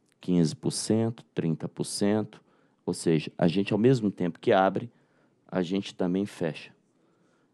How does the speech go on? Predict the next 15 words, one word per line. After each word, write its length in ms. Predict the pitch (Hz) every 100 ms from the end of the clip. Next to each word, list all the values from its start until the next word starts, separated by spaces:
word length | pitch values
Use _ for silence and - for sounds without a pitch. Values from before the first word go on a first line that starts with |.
| _
A 120 | 98
gente 280 | 87 98 -
cria 300 | - 120 120
um 80 | 113
sentimento 880 | - 95 92 - 90 92 117 123 95
de 160 | 82
que 300 | 80 - 85 -
eu 220 | 107 98 95
abro 440 | 107 120 135 139 - - -
sobre 320 | - 92 92
um 80 | 98
certo 360 | - 101 98 -
cabresto. 520 | 117 - - - - _ _ _ _ _ _ _ _ _ _ _ _ - _ -
Eu 160 | 90
seguro 680 | 80 - 117 - 110 123 131